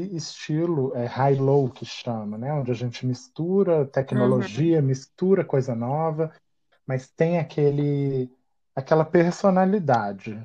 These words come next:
Speaker 1: né? Hum.
Speaker 2: Sim.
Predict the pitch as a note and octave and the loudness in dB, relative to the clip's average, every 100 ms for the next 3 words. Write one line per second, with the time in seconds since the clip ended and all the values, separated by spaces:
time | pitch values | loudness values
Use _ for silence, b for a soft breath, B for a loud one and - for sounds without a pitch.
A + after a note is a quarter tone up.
0 | - A#2 C3 D#3 D#3 _ _ A2+ A2 A2+ | -10 -6 -4 -4 -6 _ _ -14 -12 -10
1 | G#2+ G#2 G#2 G2+ _ _ _ _ - F#3+ | -10 -10 -12 -14 _ _ _ _ -10 -8
2 | E3+ E3+ E3+ | -8 -12 -16